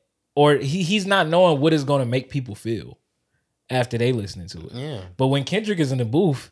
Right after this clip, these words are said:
Speaker 1: he knows exactly what he's trying to do with this record.
Speaker 2: Yeah.
Speaker 1: He wants niggas to turn this on and be like, "Damn,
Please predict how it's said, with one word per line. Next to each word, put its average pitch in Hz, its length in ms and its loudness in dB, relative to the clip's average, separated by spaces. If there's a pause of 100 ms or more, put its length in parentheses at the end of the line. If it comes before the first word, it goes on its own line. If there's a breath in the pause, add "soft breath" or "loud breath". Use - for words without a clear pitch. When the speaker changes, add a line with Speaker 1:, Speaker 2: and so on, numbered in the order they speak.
(140)
Speaker 1:
he 220 180 -4
knows 196 340 8
exactly 143 500 2
what 131 220 0
he's 131 200 -6
trying 139 260 -2
to 117 60 -4
do 113 160 -4
with 120 180 -4
this 90 160 -10
record. 113 420 -8
Speaker 2:
Yeah. 120 240 -10
Speaker 1:
He 160 80 0
wants 165 240 2
niggas 151 240 0
to 131 80 -4
turn 131 220 -2
this 120 120 -2
on 120 160 -4
and 110 100 -6
be 113 120 -4
like, 95 320 -10 (440)
"Damn, 110 280 -10